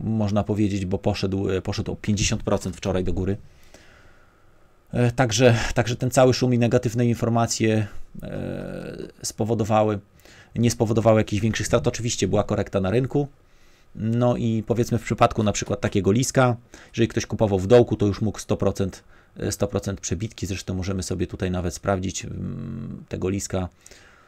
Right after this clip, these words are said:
Ej, za daleko poleciałem. E, możemy sobie sprawdzić to na CoinMarketCap. I jak widzicie, weźmy sobie z ostatnich siedmiu dni. Jak widzicie, w dołku Lisk był sprzedawany za około dwanaście dolarów.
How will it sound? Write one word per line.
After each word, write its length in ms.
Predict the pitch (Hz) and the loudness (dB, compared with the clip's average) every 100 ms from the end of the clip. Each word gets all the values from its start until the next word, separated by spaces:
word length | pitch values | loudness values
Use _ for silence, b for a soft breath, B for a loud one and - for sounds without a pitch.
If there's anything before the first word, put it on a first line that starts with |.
| B - - | B -18 -16
Ej, 80 | |
za 160 | - 90 | -10 -8
daleko 320 | 90 90 - | -4 -6 -8
poleciałem. 520 | - 98 - 101 107 107 B B B B - b b b b b - | -12 -10 -6 -4 -4 -2 B B B B -14 b b b b b -18
E, 160 | - 104 | -12 -6
możemy 340 | 101 92 95 | -6 -4 -6
sobie 240 | 92 90 92 | -6 -6 -6
sprawdzić 480 | - 98 92 - - | -2 -2 -2 -6 -8
to 140 | 95 | -6
na 100 | 92 | -4
CoinMarketCap. 800 | - 95 92 92 92 - 117 - B B B B - b b b b b _ _ - _ _ | -2 -2 -2 -2 -2 2 2 2 B B B B -10 b b b b b _ _ -20 _ _
I 100 | 101 | -6
jak 220 | 101 98 | -2 -2
widzicie, 460 | 85 85 90 - 92 | -2 -8 -6 -4 -4
weźmy 300 | 92 87 87 | -4 -6 -6
sobie 240 | - 90 | -6 -6
z 60 | 80 | -6
ostatnich 420 | 80 85 82 80 | -6 -6 -6 -8
siedmiu 320 | - 80 82 | -8 -6 -4
dni. 240 | 92 110 101 - - - - _ B B B B B B B | -2 -2 0 -2 -4 -12 -20 _ B B B B B B B
Jak 240 | 104 104 82 | -2 -2 -2
widzicie, 420 | 98 101 - 95 | -4 -4 -2 -2
w 80 | 90 | 2
dołku 360 | 104 101 104 | 2 2 0
Lisk 220 | 92 92 | -2 -2
był 140 | 95 85 | -4 -6
sprzedawany 540 | - 87 90 92 90 | -4 -2 0 2 0
za 100 | 92 | 0
około 240 | 90 92 90 | 0 0 0
dwanaście 480 | 98 107 117 - | 0 0 -2 -4
dolarów. 420 | 104 104 101 95 | 0 2 2 0